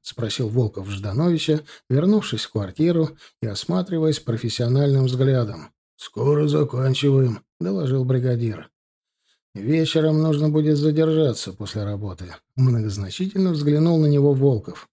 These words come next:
«Понял», — кивнул Жданович. «Хозяин приходит сюда во время ремонта?» «Иногда».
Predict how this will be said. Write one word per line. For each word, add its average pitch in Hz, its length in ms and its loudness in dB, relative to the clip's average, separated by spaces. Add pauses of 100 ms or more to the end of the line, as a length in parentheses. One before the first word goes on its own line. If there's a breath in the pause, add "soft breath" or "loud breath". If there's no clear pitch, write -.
(260)
«Понял», — 117 560 -4 (240)
кивнул 160 320 -2
Жданович. 117 640 -6 (640)
«Хозяин 156 460 2
приходит 170 440 2
сюда 147 240 2
во 135 120 4
время 127 280 2
ремонта?» 113 500 -2 (220)
«Иногда». 110 680 -6